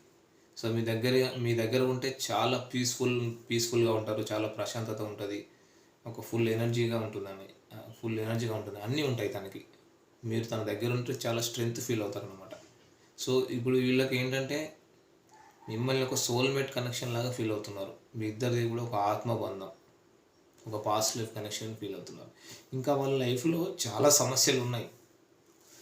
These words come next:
ఫినిష్ చేయాల్సిన పనులు చాలా ఉన్నాయి వాళ్ళకు,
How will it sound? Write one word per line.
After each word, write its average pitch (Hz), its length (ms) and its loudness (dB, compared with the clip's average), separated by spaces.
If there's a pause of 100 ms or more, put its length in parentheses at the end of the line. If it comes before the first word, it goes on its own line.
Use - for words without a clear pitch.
(180)
ఫినిష్ 131 420 0
చేయాల్సిన 123 320 4
పనులు 120 380 -2
చాలా 113 240 4
ఉన్నాయి 113 260 -4
వాళ్ళకు, 113 720 -2